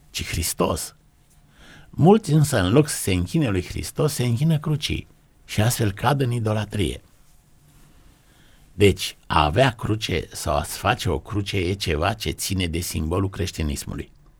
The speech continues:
Dar a avea cruce și a te închina ei, a-ți face semnul crucii și a crede că e ceva magic în ea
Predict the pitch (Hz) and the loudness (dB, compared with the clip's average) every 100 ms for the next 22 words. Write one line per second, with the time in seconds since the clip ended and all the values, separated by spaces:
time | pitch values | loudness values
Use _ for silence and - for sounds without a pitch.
0 | - - - - - - - 87 73 71 | -20 -20 -20 -20 -20 -12 0 2 4 4
1 | 76 110 135 - 127 - 87 - 87 76 | 4 4 2 0 -2 0 -2 2 2 2
2 | 95 90 82 90 95 117 95 73 95 - | 2 2 0 -2 0 2 2 2 -2 -6
3 | - - - - - - - - 131 - | -20 -20 -20 -20 -6 0 0 4 2 4
4 | 107 139 135 120 98 - 117 104 92 - | 0 4 8 8 6 2 2 2 -2 2
5 | 82 - 117 110 107 85 80 - 80 92 | 2 2 2 2 0 0 0 0 2 4
6 | 104 90 120 135 82 - 78 76 101 104 | 4 4 4 4 2 -2 -4 0 2 2